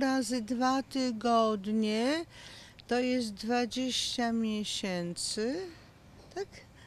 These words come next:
To jest ponad półtora roku, bo nie, dwadzieścia miesięcy to jest ponad półtora roku.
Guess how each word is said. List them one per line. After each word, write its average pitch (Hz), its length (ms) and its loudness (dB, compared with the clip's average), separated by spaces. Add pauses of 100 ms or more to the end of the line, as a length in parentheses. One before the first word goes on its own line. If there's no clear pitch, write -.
To 247 80 2
jest 254 340 4
ponad 233 360 0
półtora 269 640 -6
roku, 208 560 -10
bo 226 60 0
nie, 196 240 2
dwadzieścia 190 640 -4
miesięcy 247 420 -2
to - 120 -4
jest 247 200 0
ponad 277 340 0
półtora 233 600 -4
roku. - 320 -10